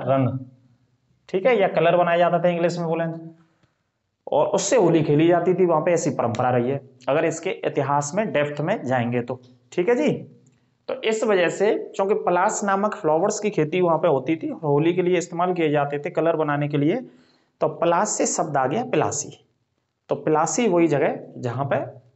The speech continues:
यह युद्ध होता है। तो ऐसे करके नाम पड़ा। कौन से जिले में? नदिया में। कौन सी नदी बहती है? गंगा जी।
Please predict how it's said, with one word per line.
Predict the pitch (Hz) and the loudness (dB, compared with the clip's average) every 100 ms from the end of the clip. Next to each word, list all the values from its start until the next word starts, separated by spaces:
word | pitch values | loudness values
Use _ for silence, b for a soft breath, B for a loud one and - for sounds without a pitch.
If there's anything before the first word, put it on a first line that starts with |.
| - | -2
यह | 156 139 | 2 4
युद्ध | 175 127 | 2 2
होता | 107 101 | 0 0
है। | 120 220 | -6 -4
तो | 202 | -2
ऐसे | 156 151 | -2 -2
करके | 165 175 180 | -2 -2 -2
नाम | 147 135 | -2 -2
पड़ा। | 143 160 | -2 -2
कौन | 165 170 | -2 -2
से | 175 | 0
जिले | 180 202 | 0 0
में? | 233 | -2
नदिया | 160 127 127 | -2 -2 -2
में। | 127 127 | -2 -2
कौन | 160 | -2
सी | 165 180 | -2 -4
नदी | 170 180 | -2 0
बहती | 156 160 | 0 0
है? | 240 | -2
गंगा | 147 113 101 | 0 0 -4
जी। | - | -8